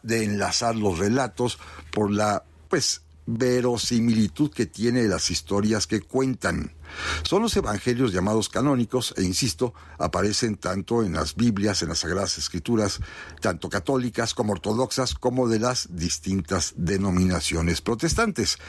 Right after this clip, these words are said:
Es lo que muchas personas acostumbran para leer en estos días. Sin embargo, hay que decir que, por ejemplo, los evangelios de Lucas, de Marcos y de Mateo son muy repetitivos entre sí.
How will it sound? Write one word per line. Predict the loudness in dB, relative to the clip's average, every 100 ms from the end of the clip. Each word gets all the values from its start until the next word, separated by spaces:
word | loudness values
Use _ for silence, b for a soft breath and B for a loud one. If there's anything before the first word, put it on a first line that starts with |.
| B B B
Es | 0 2
lo | 0
que | -2 -2
muchas | -2 0 -2
personas | 0 0 0 0 -2
acostumbran | -2 -2 0 2 0
para | 0 0 2
leer | 4 4 4
en |
estos | 2 2 2
días. | 2 2 0 -6 B B
Sin | 0 2 2
embargo, | 2 -2 0 -2
hay | 2
que | 2
decir | 2 0 -2 -6 B B B B
que, | -2 0 0
por | 0 0
ejemplo, | 2 0 -2 0 2
los | 2 2
evangelios | 0 0 0 0 2 0 -2 -2
de | 0
Lucas, | 0 0 -2 -2 -6 -2
de | 0
Marcos | 0 -2 -6 -8 -6 -2
y |
de | 0
Mateo | 0 0 2 2 0 B B B B
son | 0 2 2
muy | 0 2 2
repetitivos | 0 0 0 -2 0 0 2 0
entre | 0 0 0
sí. | 0 -4